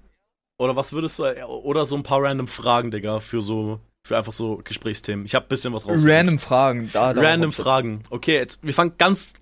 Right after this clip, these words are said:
Speaker 1: klassik einfach an. Du
Speaker 2: Ja.
Speaker 1: antwortest in einem Wort, nicht mit, hm, s-, Ent-, nein. Was denn
Speaker 2: Okay.
Speaker 1: Lieblingstier? Lieblingstier.
Speaker 2: Warum wollte ich sofort Enten sagen? Nein, äh, Lieblingstier.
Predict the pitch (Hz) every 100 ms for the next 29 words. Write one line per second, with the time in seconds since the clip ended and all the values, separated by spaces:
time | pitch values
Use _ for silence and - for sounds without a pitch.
0 | - 147 143 156 147 - _ _ - 127
1 | 123 107 101 104 _ _ _ - 143 147
2 | 160 170 156 - 143 - 151 143 127 117
3 | 147 160 147 - 147 139 117 101 - 131
4 | 127 113 101 110 - 135 - 107 104 90
5 | _ _ - 135 123 143 - 127 120 120
6 | _ _ _ _ _ 123 120 107 - 92
7 | - _ _ _ _ _ _ _ _ _
8 | _ - 117 170 147 - 131 - 151 156
9 | 117 104 104 104 123 160 127 - 120 117
10 | 113 110 107 107 147 180 185 - - 98